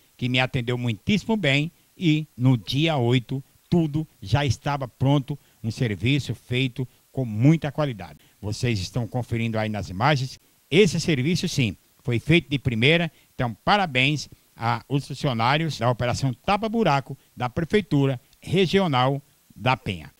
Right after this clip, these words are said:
Gostaria de aproveitar e fazer um agradecimento ao Graco, assessor de imprensa da Prefeitura Regional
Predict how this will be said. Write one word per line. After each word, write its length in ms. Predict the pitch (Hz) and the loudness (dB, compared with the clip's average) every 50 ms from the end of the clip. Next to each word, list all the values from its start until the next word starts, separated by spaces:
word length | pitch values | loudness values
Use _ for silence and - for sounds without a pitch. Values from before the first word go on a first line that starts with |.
| _ _ - | _ _ -2
Gostaria 540 | 110 143 156 - - 160 160 175 202 208 185 | 0 2 2 2 2 2 2 2 2 2 2
de 80 | 170 | 4
aproveitar 580 | 175 165 151 156 143 143 127 - 151 160 180 208 _ _ _ - | 2 2 2 0 0 0 -2 0 -2 -4 -4 -6 _ _ _ -8
e 80 | - 123 | -8 -6
fazer 440 | - - 170 135 107 - - 196 - - | -2 0 0 2 2 0 -2 -4 -4 -4
um 120 | 180 208 | -2 0
agradecimento 840 | 214 190 165 165 160 135 - - 170 165 143 143 147 135 - 165 190 - _ _ - | 0 0 0 -2 -2 -2 0 2 2 4 4 4 2 2 0 -4 -4 -6 _ _ -4
ao 240 | 110 117 120 120 104 | -2 0 0 0 -2
Graco, 580 | 85 107 139 165 180 160 - - 196 196 190 _ | -2 2 2 2 2 0 -2 -2 0 0 -2 _
assessor 520 | - 123 127 - - 135 - - 185 175 160 | -4 -2 -2 0 -2 -2 0 0 2 2 2
de 100 | 151 156 | 0 0
imprensa 460 | 131 - - 131 139 147 135 - 135 | -2 0 2 2 2 2 2 0 -2
da 120 | 123 131 | -4 -4
Prefeitura 720 | - - 151 151 - 147 123 - - 131 131 135 131 139 147 - _ _ | -2 0 -2 0 0 -2 -4 0 2 2 2 4 2 0 -4 -6 _ _
Regional 760 | - 104 127 135 - 120 131 117 113 110 113 117 113 117 110 | -2 0 0 2 2 0 -2 -2 0 0 0 0 0 -4 -8